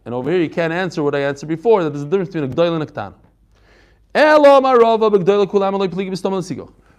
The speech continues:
Okay, so that's for today. Today is very pashut. Mamish simple. If it's a large mat, then it's made one hundred percent. Nobody buys a forty-foot mat to sleep on, unless you're Shaq. Did you ever see Shaq's bed?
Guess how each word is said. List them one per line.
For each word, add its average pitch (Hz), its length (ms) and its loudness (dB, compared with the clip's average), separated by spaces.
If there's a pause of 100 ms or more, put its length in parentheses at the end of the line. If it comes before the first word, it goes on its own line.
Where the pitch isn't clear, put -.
Okay, 190 220 -2
so 175 140 -10
that's 240 300 -2
for 214 100 -2
today. 175 360 -2 (220)
Today 226 560 -2
is 147 120 -8
very 208 180 0
pashut. 165 380 -6 (480)
Mamish 269 400 -2
simple. 208 480 -6 (580)
If 208 160 -6
it's 208 140 -2
a 208 80 2
large 220 760 4
mat, 190 640 -4 (480)
then 190 420 0
it's 156 200 -8
made 190 420 2
one 202 220 0
hundred 208 180 -4
percent. 180 140 -4
Nobody 247 340 0
buys 190 480 0
a 160 120 -8
forty-foot 233 840 -2
mat 202 340 -4
to 190 80 -8
sleep 180 260 -6
on, 104 220 -8 (500)
unless 233 300 0
you're 214 100 -6
Shaq. 170 460 -2
Did 165 80 -10
you 208 80 4
ever 220 80 0
see 220 200 -8
Shaq's 220 520 -2
bed? 240 480 0